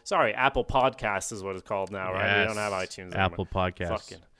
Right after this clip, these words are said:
Speaker 1: You can go on Google Podcasts as well, uh, if you're one of those. Um, I don't know if they have reviews. Who
Speaker 2: Mm-hmm.
Speaker 1: knows? It's all new. It's a new, uh, wonderful world we're exploring here on the Gilead Gazette.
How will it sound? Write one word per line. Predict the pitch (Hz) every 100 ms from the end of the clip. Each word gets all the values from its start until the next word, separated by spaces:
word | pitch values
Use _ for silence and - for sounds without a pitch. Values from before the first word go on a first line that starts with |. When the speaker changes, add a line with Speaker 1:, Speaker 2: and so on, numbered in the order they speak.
| _ _ _
Speaker 1:
You | 127
can | 190
go | 240
on | 180
Google | 117 135 147
Podcasts | 117 107 101 107 98 107
as | 90
well, | 113 131 107 107 113
uh, | 98 95 95 95 -
if | 104
you're | 113 95 87 95 - - 101
one | 98 104
of | 98
those. | 120 113 107 107 - - _
Um, | - 95 95 95 98 -
I |
don't | 202
know | 202
if | 170
they | 131 123 101 104
have | 113 98
reviews. | 92 95 87 -
Who | 214
Speaker 2:
Mm-hmm. |
Speaker 1:
knows? | 175 101 82 -
It's | 98
all | 170 160
new. | 131 143 95
It's | 90
a | 113
new, | 143 143 -
uh, | 90 101 92 101
wonderful | 139 131 135
world | 117 117 98
we're | 95
exploring | 90 - 98 87
here | 90 92
on | 85
the | 76
Gilead | 104 147 143 131
Gazette. | 113 95 85 82